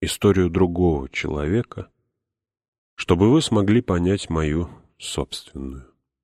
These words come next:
"Дерьмо на палочке!" ухмыльнулся Мартин Селен. "Неужели в этой компании только я смог сразу рассказать собственную историю?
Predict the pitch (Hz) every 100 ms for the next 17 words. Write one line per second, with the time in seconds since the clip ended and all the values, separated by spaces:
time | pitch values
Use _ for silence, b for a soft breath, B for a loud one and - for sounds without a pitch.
0 | _ _ _ _ _ _ _ - 95 113
1 | 156 156 143 147 156 151 143 120 131 135
2 | 98 82 - - 65 _ _ 85 - 87
3 | 82 82 80 - 78 78 69 76 67 -
4 | 69 67 65 _ _ _ _ _ 90 92
5 | 78 120 185 156 151 131 127 131 208 190
6 | 170 160 180 - 214 208 151 - 107 92
7 | - 123 127 127 98 90 85 - 87 110
8 | 139 - 131 113 - - 107 104 107 104
9 | - - 90 73 67